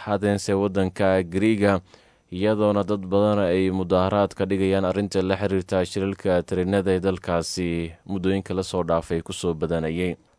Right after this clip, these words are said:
Dhanka ciyaaraha, kulmo ka tirsan horyaalada Yurub ayaana la dheelay shalayto ilaa xalay, iyadoo kulamo aad u xiiso badan ay ka dhaceen horyaalka Ingiriiska.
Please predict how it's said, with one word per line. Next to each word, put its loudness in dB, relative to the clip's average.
Dhanka 0
ciyaaraha, 4
kulmo 0
ka -4
tirsan -2
horyaalada 2
Yurub 0
ayaana 2
la 0
dheelay 2
shalayto 2
ilaa 2
xalay, 4
iyadoo 2
kulamo 0
aad 2
u -4
xiiso -2
badan 0
ay 2
ka -2
dhaceen 0
horyaalka 0
Ingiriiska. 0